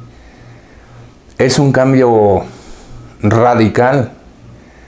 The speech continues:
Se logró el objetivo, que él pudiera tener esa conciencia y poder decir no al alcohol.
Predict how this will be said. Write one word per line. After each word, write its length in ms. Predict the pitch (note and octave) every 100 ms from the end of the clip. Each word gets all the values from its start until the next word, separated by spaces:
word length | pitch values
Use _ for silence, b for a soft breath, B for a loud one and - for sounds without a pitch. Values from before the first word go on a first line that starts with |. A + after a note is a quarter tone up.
| B B B
Se 260 | - A2
logró 320 | A2 G#2+ A2
el 100 | C#3
objetivo, 680 | C3+ - G#2+ - B2+ A#2+ A2
que 160 | G2+ A2+
él 140 | B2
pudiera 480 | - A#2 B2 B2+ B2
tener 280 | A2+ A#2 B2
esa 240 | - A#2
conciencia 960 | G2+ F#2+ - A#2 B2+ C3 C3 C#3+ F3 - B B B B B B B B -
y 80 | G#2+
poder 400 | G#2 G#2+ A#2+ A#2
decir 360 | G#2+ G#2 A#2
no 280 | G#2+ G#2+ A2+
al 100 | G#2
alcohol. 480 | F#2 F2+ G2+ G#2